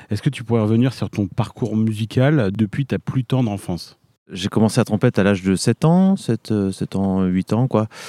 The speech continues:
Speaker 2: avec une année de solfège d'abord, dans une harmonie, l'harmonie du village dans laquelle, euh,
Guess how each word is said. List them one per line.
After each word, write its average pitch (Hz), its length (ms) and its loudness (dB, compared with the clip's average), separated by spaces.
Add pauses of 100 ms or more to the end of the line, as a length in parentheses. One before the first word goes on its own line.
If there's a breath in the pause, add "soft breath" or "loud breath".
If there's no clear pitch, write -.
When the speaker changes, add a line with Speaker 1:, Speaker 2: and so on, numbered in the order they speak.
(280 loud breath)
Speaker 2:
avec 92 280 -2
une 101 80 6
année 110 180 6
de 90 40 -2
solfège 110 600 4
d'abord, 107 420 4
dans 110 120 4
une 95 160 4
harmonie, 95 640 4
l'harmonie 92 360 2
du 87 80 -2
village 92 460 2
dans 95 80 0
laquelle, 87 340 -2
euh, 82 240 0